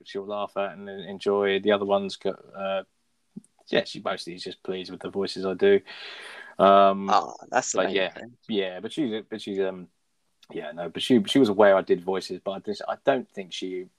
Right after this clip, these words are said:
Speaker 1: realised at the time how many I'd come out with. <laughs>
Speaker 2: <laughs> Oh.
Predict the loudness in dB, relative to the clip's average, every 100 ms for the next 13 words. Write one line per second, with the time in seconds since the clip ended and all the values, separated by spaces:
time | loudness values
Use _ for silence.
0 | _ -10 2 2 2 0 0 -2 -12 _
1 | _ _ _ -2 -2 -4 2 4 4 2
2 | 0 0 2 0 0 0 0 -4 -6 -2
3 | 0 0 -2 -6 -6 -4 -6 4 4 6
4 | 2 6 6 6